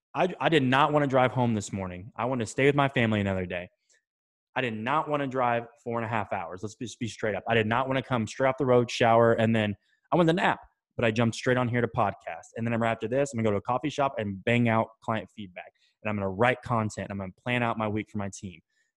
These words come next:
That's all shit I know I need to do, but did I wanna do it? No. So I'm gonna, after every single task I do today, I'm gonna reward myself, like, "Good fucking job, dude. Like, you knocked that out, even though today's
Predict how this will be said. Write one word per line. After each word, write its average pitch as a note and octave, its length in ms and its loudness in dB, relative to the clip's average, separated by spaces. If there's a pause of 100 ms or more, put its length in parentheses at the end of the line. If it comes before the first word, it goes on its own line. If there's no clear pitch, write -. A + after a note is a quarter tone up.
(180)
That's E3 240 2
all F3 100 6
shit D3 240 2
I B2+ 100 4
know A#2 260 0
I A2+ 80 -2
need A2 160 -6
to A2+ 100 -14
do, A#2+ 180 -6
but G2+ 140 -10
did A2 100 -6
I G#2+ 100 -2
wanna G#2+ 240 -12
do A#2+ 200 -12
it? - 120 -12
No. A#2+ 360 -8 (300)
So A#2+ 160 -4
I'm D3 140 2
gonna, F3 220 2
after C3 320 -2
every B2+ 140 -2
single E3+ 220 -4
task F3 320 -2
I D3 40 2
do F3 120 2
today, A#2+ 160 2
I'm B2 100 0
gonna C3 80 -2
reward D3 180 0
myself, A2 240 -4
like, G2+ 140 -6
"Good - 120 -6
fucking D#3 320 -8
job, G#2 320 0
dude. F#2+ 180 -10
Like, G#2 140 -8
you B2+ 80 -4
knocked C3+ 280 -2
that B2+ 140 0
out, A#2+ 200 -2
even C#3+ 280 -4
though A#2 260 2
today's A#2 500 -2